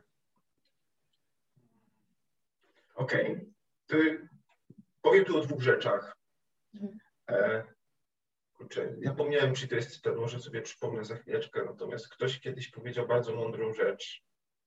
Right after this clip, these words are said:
Speaker 1: E, „All models are wrong, except for the fact that some are useful”. Czyli po polsku wszystkie modele, to chodziło tam wtedy o modele statystyczne, nie, są, są błędne, tyle tylko, że niektóre nie są użyteczne.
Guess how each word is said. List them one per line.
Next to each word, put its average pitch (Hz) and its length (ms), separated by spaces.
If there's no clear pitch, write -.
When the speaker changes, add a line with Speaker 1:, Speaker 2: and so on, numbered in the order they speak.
Speaker 1:
E, - 260
„All 180 240
models 170 400
are 123 140
wrong, - 540
except - 360
for 156 200
the 143 80
fact 151 180
that - 160
some 131 160
are 123 220
useful”. 101 440
Czyli 120 200
po 135 120
polsku 139 500
wszystkie 208 360
modele, 165 640
to 160 100
chodziło 135 380
tam 131 120
wtedy 131 260
o 127 80
modele 135 280
statystyczne, 131 600
nie, 147 300
są, 156 180
są 180 140
błędne, 180 540
tyle 196 160
tylko, 202 220
że 185 80
niektóre 180 240
nie 175 60
są 160 140
użyteczne. 143 720